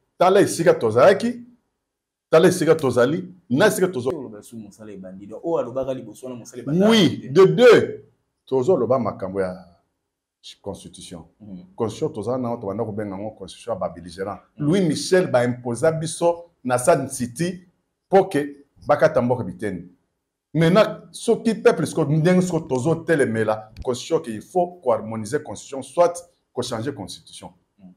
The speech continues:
Speaker 1: Mais eza kobanda mosala yango wana, parce que référendum esalami,
Speaker 2: Mhm.
Speaker 1: tolongwe makambo ya ba, euh, dialogue, koperdre ma territoire, territoire, mpo na kimia ekota, tolongole makambo ya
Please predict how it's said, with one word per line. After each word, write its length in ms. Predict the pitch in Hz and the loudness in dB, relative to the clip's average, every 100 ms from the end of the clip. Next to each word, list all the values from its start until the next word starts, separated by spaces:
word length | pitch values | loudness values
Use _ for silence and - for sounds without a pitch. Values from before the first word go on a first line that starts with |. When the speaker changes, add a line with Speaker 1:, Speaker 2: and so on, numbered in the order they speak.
| - | -6
Speaker 1:
Mais 100 | 123 | -2
eza 160 | 226 | -2
kobanda 260 | 240 110 95 | -4 -6 -6
mosala 240 | 95 110 | -8 -8
yango 120 | 95 95 | -6 -8
wana, 120 | 87 - | -10 -10
parce 140 | 139 | -10
que 200 | 113 127 | -8 -6
référendum 480 | 127 131 127 143 156 | -4 -2 -2 -2 -4
esalami, 440 | - 175 190 208 | -2 0 2 2
Speaker 2:
Mhm. 380 | 233 - - - _ _ _ - | -2 -6 -20 -20 _ _ _ 0
Speaker 1:
tolongwe 800 | 151 147 147 170 208 208 - - | 4 6 4 6 4 2 -10 -4
makambo 360 | 147 139 139 135 | -2 0 2 2
ya 40 | |
ba, 460 | 127 131 131 - _ _ _ | 4 4 4 -4 _ _ _
euh, 640 | 139 135 131 135 135 131 127 - - | 2 6 6 6 6 4 -2 -14 0
dialogue, 560 | 131 143 190 226 196 208 208 - _ _ - | 4 6 8 6 8 4 4 -8 _ _ -6
koperdre 460 | 147 202 185 156 | 2 4 6 4
ma 520 | 139 139 160 165 165 | 2 2 4 6 6
territoire, 560 | 156 131 127 127 143 131 127 127 | 4 0 0 2 2 2 -2 0
territoire, 600 | 139 131 131 226 240 - | 0 0 4 6 6 4
mpo 180 | - 196 | 2 2
na 280 | 160 139 - - | 4 2 -2 -16
kimia 220 | - 190 202 | -2 2 4
ekota, 520 | 208 220 196 233 - _ _ _ _ | 4 4 4 4 0 _ _ _ _
tolongole 340 | 165 160 175 214 | 4 6 6 4
makambo 480 | 175 151 147 190 | 4 2 2 4
ya 420 | 175 147 139 - | 6 6 4 0